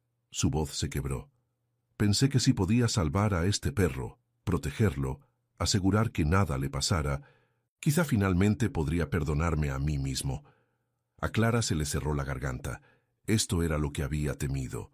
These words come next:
lo que Genevieve había confirmado. "Pero entonces sucedió algo que no esperaba", continuó Alexander. La miró con sus ojos grises cargados de emoción. "Empecé a sanar",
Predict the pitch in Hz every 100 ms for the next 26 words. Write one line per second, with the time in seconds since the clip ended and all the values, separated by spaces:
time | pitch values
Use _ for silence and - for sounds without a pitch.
0 | _ _ _ - 78 76 80 110 123 107
1 | 117 98 69 90 82 82 73 - 64 62
2 | 57 53 - _ _ _ _ _ _ _
3 | _ _ - 117 117 117 151 156 156 143
4 | - - 95 117 113 113 110 - 90 98
5 | 101 - 104 101 - - _ _ _ -
6 | 98 78 82 76 78 71 71 - 65 60
7 | - _ _ _ _ _ _ _ _ -
8 | 90 101 101 120 117 95 - - 110 90
9 | 67 73 80 - 69 - 67 67 76 71
10 | 65 67 64 62 - 64 53 50 _ _
11 | _ _ _ _ _ - 71 82 92 80
12 | 71 65 65 62 50